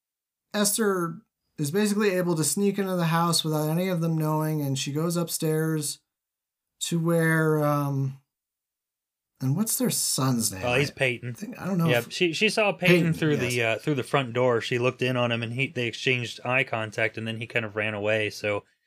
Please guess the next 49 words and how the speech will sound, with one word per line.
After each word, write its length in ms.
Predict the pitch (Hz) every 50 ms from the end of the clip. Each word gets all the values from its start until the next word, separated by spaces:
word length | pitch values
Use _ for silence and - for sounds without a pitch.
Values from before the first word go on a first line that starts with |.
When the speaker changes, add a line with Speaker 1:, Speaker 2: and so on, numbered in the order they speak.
| _ _ _
Speaker 2:
she's 360 | - - - 185 185 170 160
Speaker 1:
Oh, 120 | 220 208
right, 180 | 202 208 233 226 147
Speaker 2:
doing 120 | 151 156
all 80 | 143 139 131
Speaker 1:
yes, 0 |
Speaker 2:
this, 180 | 127 123 123 -
Speaker 1:
but 140 | - 165 -
so 180 | - 185 180
Speaker 2:
<laughs> 100 | 170 151
Speaker 1:
she 120 | - 190 175
Speaker 2:
she's 200 | 170 160 170 160
doing 140 | - 196 180
all 100 | 170 156
this 120 | 143 123 -
creeper 320 | - - 156 143 - 123
stuff 280 | - - - 117 110 -
around 200 | 117 117 113 110
the 60 | 95
house 260 | - 117 113 113 -
and 100 | 110 110
moving 260 | 110 113 113 110 107
very 200 | 107 107 107 104
slowly. 560 | 92 - - 110 110 98 98 95 - 101 101 _ _ _ _ _ _ _ _ _ _ _ _ _ _ _ _ _ _ _ _ _ _ _ -
Speaker 1:
Yeah, 400 | - 165 185 208 208 196 175 160 156
and 120 | 151 147
so 140 | - 175 165
she 220 | 160 - 180 185
ends 200 | 196 208 208 196
up 180 | 202 190 - - _ _ _ _ - 156
going 280 | 147 160 165 170 175
up 120 | 170 165 170
the 60 | -
stairs, 640 | 143 - - 202 196 202 208 208 214 214 202 196 -
and 360 | - 165 156 151 147 147 143
she 140 | 139 - 165
must 200 | 180 220 220 226
have 100 | 226 -
followed 340 | - 196 185 180 175 160 135
Peyton 420 | - 170 180 185 175 170 165 160
into 380 | - - 180 175 160 - 170 165
the 260 | 143 151 147 143 139
bathroom 540 | 131 151 170 185 175 170 - 165 156 147 143
where 100 | 139 135
the 120 | 131 123
bath 420 | 117 160 156 170 175 170 165 -
is 160 | 143 127 131 -
going. 440 | - 113 113 110 101 98 107 - - _ _ _ _ _ _ _ _ _ _ _ _ _ _ _ _ _ _ _ -
And 360 | 160 165 170 170 160 - -